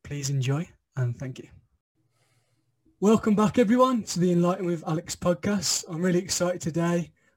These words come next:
I've got Jason Christoff on my channel. Been following this guy four or five years. So to speak to him face to face, it's pretty epic. He's a self-sabotage coach,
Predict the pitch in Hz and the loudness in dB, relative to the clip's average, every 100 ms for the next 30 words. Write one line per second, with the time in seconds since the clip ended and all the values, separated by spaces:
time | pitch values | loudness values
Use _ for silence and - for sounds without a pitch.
0 | _ - 160 165 160 - 151 - 170 - | _ -20 -8 -4 -2 -4 -6 -4 -4 -2
1 | 170 147 - - 156 147 - 170 175 170 | -4 -6 -12 -14 -10 -8 -4 -4 -2 -6
2 | _ _ _ _ 147 - 170 165 165 160 | _ _ _ _ -14 -4 -2 0 0 -2
3 | - 170 160 156 165 156 160 151 151 165 | -4 -4 -4 -4 -6 -6 -4 -4 -2 -2
4 | 165 147 - _ _ _ _ - - 131 | -2 -4 -10 _ _ _ _ -20 -14 -8
5 | - 165 160 - 160 139 - - 147 - | -6 -4 -6 -6 -8 -8 -16 -10 -8 -8
6 | - - 160 156 - - - 160 151 170 | -8 -6 -6 -6 -10 -12 -12 -10 -8 -10
7 | 180 - - - - - - 175 175 170 | -12 -14 -20 -16 -16 -18 -6 -2 -2 0
8 | - 185 180 - 175 170 180 175 156 - | 0 0 0 -2 -2 -2 -2 -2 -4 -2
9 | 185 190 - - | -2 -4 -8 -10